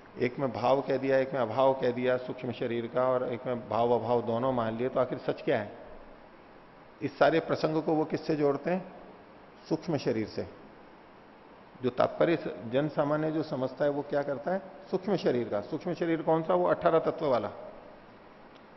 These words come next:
उसको लेकर के ये कहते हैं कि एक ने भाव कह दिया, एक ने अभाव कह दिया, और बादरायण कहते हैं भाव भी होता है और अभाव भी होता है, तो वास्तविकता क्या है?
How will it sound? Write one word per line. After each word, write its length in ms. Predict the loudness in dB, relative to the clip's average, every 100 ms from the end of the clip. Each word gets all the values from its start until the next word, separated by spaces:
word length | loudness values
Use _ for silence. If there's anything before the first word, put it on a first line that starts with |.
| -20 -20 -20 -20 -20 -6
उसको 300 | -6 2 6
लेकर 340 | 8 8 4 0
के 120 | 2
ये 160 | 0 2
कहते 340 | 0 0 0
हैं 120 | -2
कि 260 | -2 0 0
एक 120 | 0
ने 120 | 0
भाव 360 | -2 2 4 4
कह 180 | 2 2
दिया, 220 | 4 6
एक 240 | 6 2
ने 80 | -2
अभाव 340 | -2 2 2
कह 180 | 4 0
दिया, 200 | 2 4
और 100 | 2
बादरायण 420 | 4 2 2 -2
कहते 200 | 0 0
हैं 100 | 0
भाव 240 | 2 4 6
भी 120 | 6
होता 260 | 4 6 4
है 60 |
और 80 | 6
अभाव 280 | 4 4 2
भी 100 | 2
होता 220 | 0 0
है, 60 | 0
तो 100 | 2
वास्तविकता 460 | 2 2 -2 -2
क्या 160 | -2 -2
है? 180 | -4